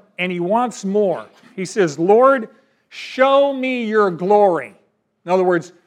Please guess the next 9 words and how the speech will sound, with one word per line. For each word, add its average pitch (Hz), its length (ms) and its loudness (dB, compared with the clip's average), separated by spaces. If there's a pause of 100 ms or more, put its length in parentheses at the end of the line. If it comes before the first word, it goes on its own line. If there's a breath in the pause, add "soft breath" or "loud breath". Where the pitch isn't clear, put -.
(280 soft breath)
I 214 160 4
want 277 320 2
to 226 80 2
see 277 580 -2
you 190 260 2
clearly. 208 920 2
I 170 120 -6
want 190 320 -6
a 160 100 -10